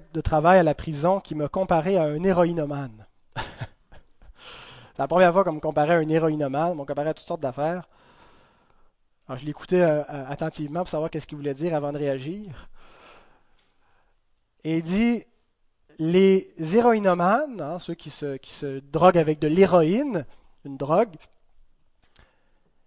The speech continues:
ne vivent que pour leur prochaine dose.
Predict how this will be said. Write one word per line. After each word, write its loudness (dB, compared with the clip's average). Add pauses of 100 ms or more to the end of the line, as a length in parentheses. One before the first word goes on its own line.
(420)
ne 8
vivent 6
que 6
pour 8
leur 10
prochaine 4
dose. 0